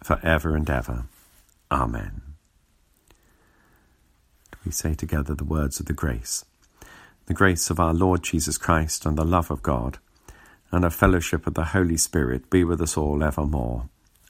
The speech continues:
Amen. Blessed are you,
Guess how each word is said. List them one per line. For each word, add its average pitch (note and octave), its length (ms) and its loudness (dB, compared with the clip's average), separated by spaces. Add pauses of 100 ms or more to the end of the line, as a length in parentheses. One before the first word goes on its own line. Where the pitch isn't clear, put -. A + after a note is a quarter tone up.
(240)
Amen. - 680 -6 (3500)
Blessed F#2 340 0
are D2+ 80 4
you, E2+ 300 2